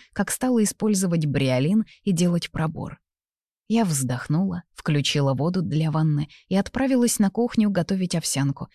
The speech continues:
теряясь в догадках, чем убить целый день. Я очень давно не выходила на пустошь. Примечание. Хампстед Хит. Английское Хэмпстед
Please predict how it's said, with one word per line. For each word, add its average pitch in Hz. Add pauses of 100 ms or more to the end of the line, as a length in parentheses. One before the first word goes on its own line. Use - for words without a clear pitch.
(160)
теряясь 143
в 139
догадках, -
чем 139
убить 151
целый 135
день. - (600)
Я 160
очень 190
давно 175
не 185
выходила 165
на 160
пустошь. - (640)
Примечание. 139 (380)
Хампстед 214
Хит. - (300)
Английское 214
Хэмпстед -